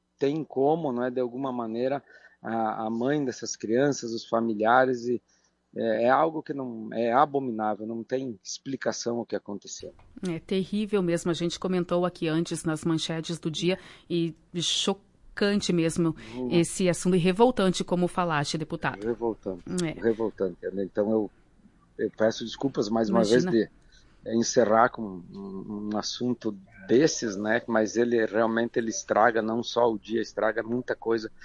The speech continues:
Speaker 1: de todos nós, né? Mas a gente precisa enfrentar isso e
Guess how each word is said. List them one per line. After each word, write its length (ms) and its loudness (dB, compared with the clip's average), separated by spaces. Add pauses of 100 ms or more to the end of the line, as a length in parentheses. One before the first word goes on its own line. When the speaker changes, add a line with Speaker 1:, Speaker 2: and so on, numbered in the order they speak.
(400)
Speaker 1:
de 120 -8
todos 400 -2
nós, 280 0
né? 120 -2
Mas 240 -2
a 60 2
gente 240 -4
precisa 500 0
enfrentar 540 2
isso 460 -2 (420)
e 340 4